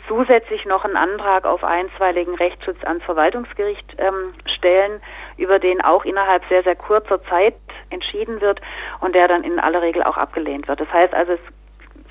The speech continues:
führt sehr schnell zur Ausreisepflicht. Und dann gibt's noch weitere Kon-, äh, Konsequenzen während des laufenden Verfahrens,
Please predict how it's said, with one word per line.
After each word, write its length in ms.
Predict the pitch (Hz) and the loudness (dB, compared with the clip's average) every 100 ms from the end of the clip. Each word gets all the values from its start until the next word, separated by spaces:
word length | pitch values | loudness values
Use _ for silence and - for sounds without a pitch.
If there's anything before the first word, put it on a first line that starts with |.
| - | 0
führt 200 | 196 196 | 0 4
sehr 160 | 202 196 | 4 4
schnell 320 | 196 185 180 - | 4 2 2 0
zur 120 | 175 | 0
Ausreisepflicht. 880 | 202 285 262 262 - - 233 - - - - - - - - - - - - 160 | 0 2 4 2 0 -6 -6 -6 -18 -20 -20 -20 -20 -20 -20 -20 -20 -20 -12 -2
Und 80 | |
dann 100 | 175 | 0
gibt's 180 | 185 190 | 0 -2
noch 140 | 170 170 | -2 4
weitere 340 | 208 254 240 | 4 6 0
Kon-, 300 | 233 208 180 | 0 -4 0
äh, 140 | 190 | 0
Konsequenzen 760 | 185 190 196 185 175 180 180 156 | 0 -2 -2 0 0 -2 -4 0
während 360 | 165 185 240 226 | 4 4 2 -2
des 120 | 214 | 0
laufenden 460 | 196 190 190 190 185 | 4 4 2 -6 -8
Verfahrens, 580 | 180 - 170 170 170 | -12 -4 0 0 0